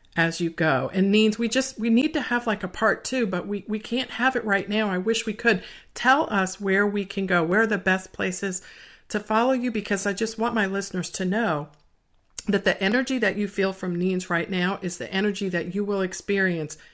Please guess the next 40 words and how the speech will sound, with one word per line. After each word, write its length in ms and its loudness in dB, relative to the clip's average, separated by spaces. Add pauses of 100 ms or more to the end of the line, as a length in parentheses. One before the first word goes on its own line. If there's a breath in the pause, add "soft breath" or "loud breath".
(160 soft breath)
You, 180 -8 (100)
you 120 -10
may 180 -4
not 240 -2
believe 340 -2
me, 100 2
but 200 -2
you, 240 0
it 160 2
will 120 2
come 400 2
through 540 4 (1040 loud breath)
the 200 2
Instagram 800 0
post. 440 -2
It 140 -2
will 120 -2
come 360 4
through 720 -2
the 80 -2
Facebook 580 -4
post. 400 -6
It 200 -6
will, 280 -4
you'll 320 -2
be 220 0
able 180 2
to 100 -4
feel 360 2
it. 100 2
It's 280 -6
one 180 0
of 80 0
the 60 -4
most 260 -2
tangible 400 -2
things 300 -4
I've 180 -2
ever 300 -2
experienced. 720 -2